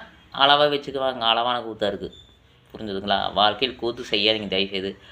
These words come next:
கணவன் சொந்த செய்தாலும் சரி, மனைவி செய்தாலும். கணவன் மார்க்கு எண்பத்தஞ்சு பர்சன்டேஜ், மனைவி மார்க்கு பெரும் பதினஞ்சு பர்சன்டேஜ். வாழ்க்கையை வச்சு ஓட்டுங்க. அவங்க பேசுறாங்க, இவங்க பேசுறாங்க, பயந்து பயந்து வாழ்க்கை,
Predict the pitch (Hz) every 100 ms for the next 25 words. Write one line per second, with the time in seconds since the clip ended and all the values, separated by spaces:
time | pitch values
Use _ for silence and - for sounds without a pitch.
0 | - - 98 101 101 101 104 101 101 104
1 | 101 107 113 135 151 101 92 95 101 92
2 | 101 113 127 113 110 123 98 101 104 95
3 | 90 87 98 92 - 92 101 110 101 92
4 | 104 104 101 101 95 98 92 92 87 92
5 | 87 - - - - - - - - -
6 | 180 226 202 151 143 139 139 160 170 170
7 | 151 107 101 104 113 110 110 131 135 139
8 | 120 120 123 120 131 131 - 110 117 139
9 | 123 127 135 110 110 127